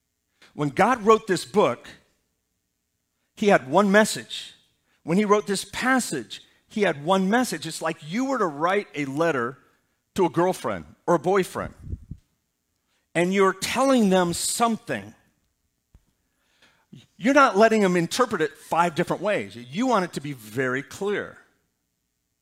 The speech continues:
And so there's, there's, there's many observations, there's one interpretation, and then there's multiple applications. And so the question here is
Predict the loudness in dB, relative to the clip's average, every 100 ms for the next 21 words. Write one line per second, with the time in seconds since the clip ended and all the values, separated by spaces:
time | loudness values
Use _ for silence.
0 | _ _ _ _ _ -6 -2 0 0 0
1 | -2 -6 _ _ -2 -2 -4 -8 -6 -2
2 | 2 2 2 0 -2 -4 -4 -4 -6 -6
3 | -10 -6 -6 -6 -2 0 0 0 -4 -6
4 | -6 -4 -4 -6 -4 -2 -2 -2 -4 -2
5 | -2 -2 -6 -8 -8 -6 -8 -8 -10 -8
6 | -8 -10 -16 -18 -18 -18 -20 _ _ _
7 | _ _ _ _ _ -20 _ -12 -4 0
8 | 0 -2 -8 -4 -2 0 -4 -8 -12 -12
9 | -8 -6 -4 -2 -2 -4 -6